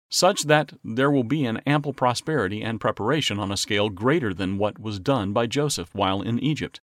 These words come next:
so that the society as a whole could enjoy a seventh-year rest from all toil?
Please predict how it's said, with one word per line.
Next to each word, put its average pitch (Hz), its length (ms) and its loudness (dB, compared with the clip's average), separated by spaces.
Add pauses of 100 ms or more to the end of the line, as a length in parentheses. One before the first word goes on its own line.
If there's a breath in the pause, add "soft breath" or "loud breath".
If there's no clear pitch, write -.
(120)
so 185 140 2
that 180 160 -2
the 170 80 0
society 196 640 0
as 151 100 -2
a 107 120 -2
whole 107 360 0
could 110 180 -6
enjoy 113 460 0
a 92 60 0
seventh-year 120 480 -2
rest 98 420 -4 (240)
from 127 300 0
all 104 280 0
toil? 101 460 -4